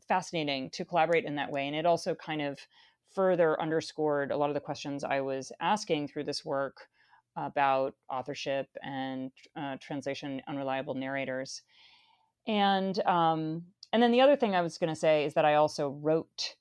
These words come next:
in, in lieu of a traditional, what we call tombstones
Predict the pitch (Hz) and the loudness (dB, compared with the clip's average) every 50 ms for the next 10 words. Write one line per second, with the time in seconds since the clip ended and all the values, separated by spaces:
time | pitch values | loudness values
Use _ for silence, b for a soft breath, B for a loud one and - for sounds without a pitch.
0 | _ _ - - 175 185 185 202 208 - 220 190 190 202 240 247 240 208 180 175 | _ _ -8 -6 -4 -4 -2 -4 -4 -2 0 0 2 4 6 6 6 6 4 0
1 | - - 160 170 160 - 180 170 160 156 151 143 143 143 _ _ - 156 - 165 | -2 -2 -2 -2 -2 -2 -4 -4 -2 0 0 0 -2 -4 _ _ -6 -4 -4 -4
2 | - - 147 143 - - 262 240 233 220 - 202 185 180 170 170 170 160 - | -4 -4 -6 -4 -4 -2 -2 -2 -2 -2 -2 -2 -2 0 0 -2 -4 -6 -8